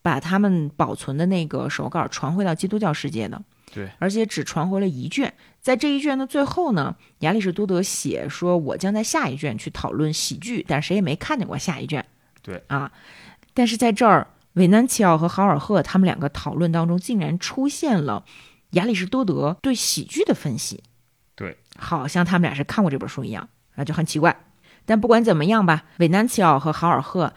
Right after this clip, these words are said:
Speaker 1: 在讨论的过程当中提到了各式各样的书。威廉说，“你还记得他们讨论过哪些书吗？”这个本诺犹豫了一下，说，“我不记得了。”“这很重要吗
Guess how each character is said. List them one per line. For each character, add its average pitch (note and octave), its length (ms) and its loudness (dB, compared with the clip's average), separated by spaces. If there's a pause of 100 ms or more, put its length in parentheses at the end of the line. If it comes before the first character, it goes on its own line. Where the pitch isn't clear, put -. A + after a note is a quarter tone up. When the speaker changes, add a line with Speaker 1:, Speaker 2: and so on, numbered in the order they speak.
(140)
Speaker 1:
在 E3 140 2
讨 - 260 -6
论 F#3 160 0
的 E3 80 0
过 E3+ 140 0
程 D3+ 180 -2
当 E3+ 180 2
中 F#3 200 2
提 - 180 -6
到 E3+ 140 0
了 E3 80 0
各 E4 160 0
式 - 100 0
各 C#3+ 100 -2
样 C#3 200 -2
的 A#2 100 -8
书。 C#3 380 -6 (800)
威 C4 120 0
廉 C4 160 2
说 C4 220 0
，“你 E3+ 140 2
还 F3 100 -2
记 C4 180 -4
得 A3 240 0
他 G3+ 160 -6
们 A#3 80 -2
讨 C3 160 -8
论 D3 120 -2
过 G3+ 80 2
哪 F3+ 180 -2
些 F3 160 -4
书 F3 260 -4
吗？” E3+ 260 -4 (1200)
这 B3 100 -2
个 B3 60 2
本 C#3 200 -2
诺 F#3 140 2
犹 C#3 300 2
豫 B3 160 8
了 G3+ 60 4
一 B2 100 0
下， D#3 320 -6 (240)
说 - 400 -6
，“我 D3 100 2
不 C#3 100 -4
记 D#3 140 -6
得 C3 160 -2
了。 A#2 200 -8 (360)
”“这 A#3+ 100 -2
很 D#3 120 2
重 A3 180 0
要 G3 160 2
吗 D#3 240 -4